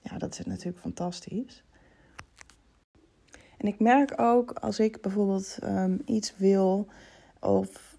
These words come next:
ehm, iets bij anderen zie waarvan ik denk, "Dat wil ik ook." En ik ga achter mijn laptop zitten en ik ga zitten tikken. Dan lukt het allemaal niet. Eh, in het begin had ik me voorgenomen om elke week een podcast online te zetten.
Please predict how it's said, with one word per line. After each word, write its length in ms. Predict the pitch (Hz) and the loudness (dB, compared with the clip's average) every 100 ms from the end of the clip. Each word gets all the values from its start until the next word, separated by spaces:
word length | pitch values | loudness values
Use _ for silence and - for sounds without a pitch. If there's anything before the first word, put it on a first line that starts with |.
| - | -8
ehm, 600 | 196 185 180 190 180 190 196 262 - - _ - | -4 -2 -2 -2 -2 -4 -6 -12 -16 -20 _ -12
iets 240 | 185 - | -10 -10
bij 300 | - 180 180 - | -6 -2 -2 -2
anderen 420 | - 202 208 202 | 2 4 4 4
zie 220 | 196 196 | 4 2
waarvan 260 | 190 185 185 | 2 0 -4
ik 120 | 185 | -2
denk, 220 | 185 180 | -2 -2
"Dat 180 | 190 185 | -4 -4
wil 120 | 190 | 0
ik 200 | 190 - | 0 2
ook." 320 | 220 220 220 | 4 4 2
En 120 | - 185 | -2 -6
ik 100 | 180 | -6
ga 140 | - | -10
achter 300 | - - 208 | -12 -6 -2
mijn 120 | 208 | 0
laptop 320 | 226 220 208 | 0 -2 -6
zitten 320 | - 214 214 214 | -2 -2 0 0
en 160 | 214 | 2
ik 100 | 214 | -2
ga 120 | - | -6
zitten 240 | 190 - - | -8 -8 -4
tikken. 520 | - 226 208 202 208 - - - _ | -2 0 0 0 -2 -8 -20 -20 _
Dan 160 | - 202 | 0 4
lukt 200 | 214 220 | 4 2
het 140 | 185 | -2
allemaal 260 | 180 185 180 | 0 0 2
niet. 400 | 180 180 - - _ _ _ _ _ | 0 -2 -8 -20 _ _ _ _ _
Eh, 340 | - 196 185 - | -8 -2 -2 0
in 120 | 196 | 0
het 120 | 185 | 0
begin 220 | 190 208 | 0 2
had 120 | 214 | 2
ik 60 | - | 2
me 100 | 196 | -4
voorgenomen 640 | - 208 202 196 190 196 | 0 0 2 2 2 2
om 60 | 196 | 0
elke 280 | - 196 196 | -2 -4 -2
week 160 | 196 | -2
een 140 | 196 190 | -2 0
podcast 460 | 247 - 214 214 | -2 2 2 2
online 320 | 208 202 196 196 | -2 0 0 0
te 120 | 196 | -2
zetten. 580 | 190 185 - 185 190 | -2 -2 -2 -2 -2